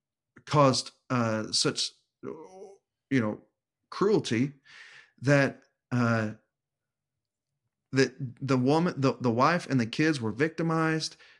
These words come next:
The, the kids were even, all three of the, of the kids attempted suicide, uh, or, well, not,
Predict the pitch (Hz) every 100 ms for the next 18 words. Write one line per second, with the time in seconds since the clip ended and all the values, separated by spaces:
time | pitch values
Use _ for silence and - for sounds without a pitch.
0 | - 120 120 127 120 - 170 165 131 139
1 | 135 110 - 131 156 151 156 156 120 -
2 | _ _ - 123 113 107 151 143 - _
3 | 117 151 143 107 - - 131 156 170 165
4 | 160 160 160 - - - _ - 123 113
5 | 110 143 139 - - 135 131 123 135 143
6 | 139